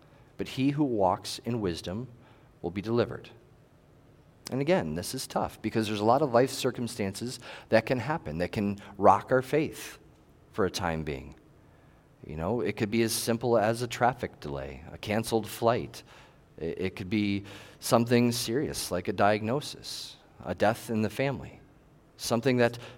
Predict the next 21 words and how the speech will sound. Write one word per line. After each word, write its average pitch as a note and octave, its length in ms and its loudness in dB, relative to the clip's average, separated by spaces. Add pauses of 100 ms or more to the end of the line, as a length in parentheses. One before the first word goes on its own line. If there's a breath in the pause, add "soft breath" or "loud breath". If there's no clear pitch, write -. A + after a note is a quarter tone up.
shakes D3 500 0
us - 400 -8 (340 loud breath)
a F#2+ 60 0
little F2 220 0
bit. C#2+ 340 -10 (1300)
You F2 80 -2
know, F#2+ 40 6
when G#2+ 160 6
those C3 240 4
things D#3 260 0
happen, C3+ 340 0
do A2+ 80 -2
we A2+ 100 2
try B2+ 200 4
to C3 80 4
move B2 240 0
forward G#2 560 4 (260 loud breath)
in A2+ 120 4
our A2 180 6
own G#2 340 2
understanding? G2 800 -4